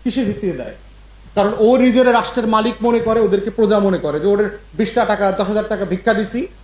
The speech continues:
টাকা দিতে পারে না, যে গরুটা লয়ে যায়। ওর থালা বাড়ি সব অকশনে দেয়া দেয়, টেন্ডার করে দেয়। তাহলে এই যে সুন্দরবনে দেখেন,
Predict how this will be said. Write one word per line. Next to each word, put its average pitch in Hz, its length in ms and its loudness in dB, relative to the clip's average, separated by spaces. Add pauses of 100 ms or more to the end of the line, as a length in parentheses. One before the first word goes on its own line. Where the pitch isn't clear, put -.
টাকা 196 180 -2
দিতে 196 180 2
পারে 165 200 0
না, 156 80 -4
যে 156 160 -4
গরুটা 190 300 4
লয়ে 170 200 2
যায়। 120 120 -8 (880)
ওর 190 80 0 (120)
থালা 214 280 4
বাড়ি 196 220 2
সব 202 320 0 (360)
অকশনে 208 380 0
দেয়া 165 200 0
দেয়, 123 220 -8
টেন্ডার 190 280 0
করে 139 240 -6
দেয়। 117 120 -12 (1400)
তাহলে 214 200 0
এই 240 340 4
যে 247 500 4 (1000)
সুন্দরবনে 247 480 4
দেখেন, 226 340 -2